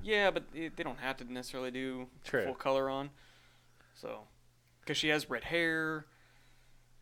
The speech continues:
Speaker 1: darker skin tone, so.
Speaker 2: So, we get a new crime syndicate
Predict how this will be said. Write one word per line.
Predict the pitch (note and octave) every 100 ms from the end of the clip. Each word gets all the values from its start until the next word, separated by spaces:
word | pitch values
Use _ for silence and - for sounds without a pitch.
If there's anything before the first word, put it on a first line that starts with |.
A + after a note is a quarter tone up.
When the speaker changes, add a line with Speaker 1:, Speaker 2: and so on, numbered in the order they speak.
| -
Speaker 1:
darker | - F#3 -
skin | - E3 D3
tone, | E3 C#3+ C3+ C3+
so. | C#3 A2+ A2 -
Speaker 2:
So, | G#3+ G#3 E3+ -
we | F#3 F3
get | F#3
a |
new | F3+ F3
crime | F3+ F3 E3+
syndicate | - A2+ A#2 F3+ E3+